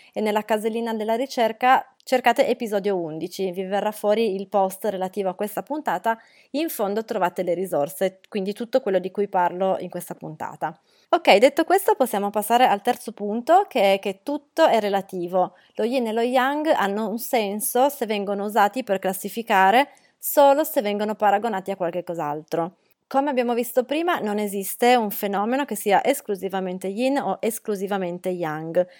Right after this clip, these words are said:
Tutto viene messo in relazione, c'è una prevalenza, ma non è mai assoluta. Per esempio, facciamo un esempio di nuovo preso dalla vita quotidiana. Il regno vegetale nella macrobiotica è considerato come yin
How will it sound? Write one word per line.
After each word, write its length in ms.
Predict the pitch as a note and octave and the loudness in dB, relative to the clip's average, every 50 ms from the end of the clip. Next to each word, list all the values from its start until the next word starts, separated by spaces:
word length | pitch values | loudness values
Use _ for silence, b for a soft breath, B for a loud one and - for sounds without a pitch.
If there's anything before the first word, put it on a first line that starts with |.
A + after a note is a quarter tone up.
| B B B B B B B _ | B B B B B B B _
Tutto 380 | - E4 D#4+ E4 E4 - - E4 | -2 0 0 0 0 0 -2 0
viene 280 | C#4 C4+ A#3+ A#3+ A#3+ | 2 2 2 2 0
messo 340 | A3+ G3+ G3+ - - - A3+ | 0 -2 -4 -4 0 0 0
in 180 | - G3 G#3+ G#3+ | 2 2 0 2
relazione, 760 | G#3 G3 F#3+ F#3+ F#3 - - - F#3 E3+ E3 E3 F3 E3+ F3 | 2 2 2 2 -2 -2 -6 -2 0 0 0 0 -2 -4 -4
c'è 260 | - - B3 B3+ C#4 | -4 0 4 4 4
una 220 | C#4+ C4+ B3+ A3+ G#3+ | 4 4 2 -2 -4
prevalenza, 840 | - F3+ E3+ E3 D#3+ E3 E3 E3+ F3 F#3+ G#3 G3+ - - C#4+ C#4+ | -4 -4 0 0 0 0 0 -2 -4 -6 -8 -6 2 4 4 4
ma 120 | A3+ C4 | 4 2
non 160 | C4+ C#4+ C4+ B3+ | 0 0 0 0
è 40 | |
mai 180 | A3+ G#3 G3+ G3+ | 0 0 0 -2
assoluta. 800 | G3 G3 - - - G#3+ G3 G3 F#3+ F3+ - - F#3+ F#3 F#3+ - _ _ _ _ _ - | -2 -4 -4 -8 -10 -8 -8 -8 -10 -8 -2 -2 0 -2 -2 -6 _ _ _ _ _ 4
Per 180 | - F4 E4 | 6 6 8
esempio, 500 | C#4+ A#3+ G3+ G3+ G3+ G3+ G#3 G3+ A3 A3 | 6 6 6 6 6 6 4 0 -2 -2
facciamo 320 | G3+ G#3+ G#3 - A#3+ B3+ C4+ | -2 -2 -4 -4 -4 -4 -2
un 60 | C4 | -2
esempio 600 | A3+ F#3+ F#3+ F#3 F#3 G3 G3 G#3+ G#3 G#3+ G3 C3 | -2 0 0 0 -2 0 0 4 6 6 6 4
di 140 | F#3 G3 G3+ | 2 -4 -2
nuovo 280 | G3 F#3 F#3 G3+ G3+ | 2 2 4 4 4
preso 320 | G3+ G#3 F#3 F#3+ F#3+ G#3 F#3 | 4 4 2 2 2 0 -2
dalla 200 | F3 E3+ E3+ E3+ | -2 0 0 -2
vita 640 | F3+ F3+ - - E3+ D#3 D#3 D#3+ D#3+ D#3 D3+ D#3 | -4 -6 -6 -2 0 0 2 2 2 2 0 -2
quotidiana. 640 | D#3 - F3+ - E3 - C3 B2+ C3 C#3 D3 D3 - b b b b b b b | -4 -8 -10 -10 -8 -8 -8 -6 -6 -6 -8 -10 -10 b b b b b b b
Il 120 | - B3+ | 2 4
regno 260 | E3+ G3 G#3+ E4+ E4 B3+ | 4 4 4 0 0 2
vegetale 880 | G#3 G#3 G#3 A3 A3+ A3+ - G#3+ G3+ F#3+ G3 G3+ G#3+ A3 A#3 - - - | 0 0 0 0 -2 2 6 6 8 8 6 6 6 4 4 2 0 -4
nella 280 | G3 G3 F#3 F3+ F3+ | -4 -4 -2 -2 -2
macrobiotica 800 | F3+ F#3 F3+ - G#3+ G#3+ G3 G3 G3 F#3 F#3 - - - G#3 F#3+ | -2 -2 -4 -2 -4 -2 2 2 2 2 2 -2 0 2 2 2
è 120 | - A3+ A3 | 2 -2 -4
considerato 640 | - A3 G#3 - A3+ G#3 G#3+ G3 F#3 F3+ - G3 | -4 -6 -6 -6 -4 0 2 2 2 2 0 -4
come 200 | F#3+ G3+ F#3 F#3 | -6 -4 -4 -4
yin 560 | G3 F#3+ F3+ F#3+ F#3+ F#3 F#3 F#3+ F#3+ G3 G3 | -4 -4 -4 -4 -4 -4 -2 -2 -2 -4 -4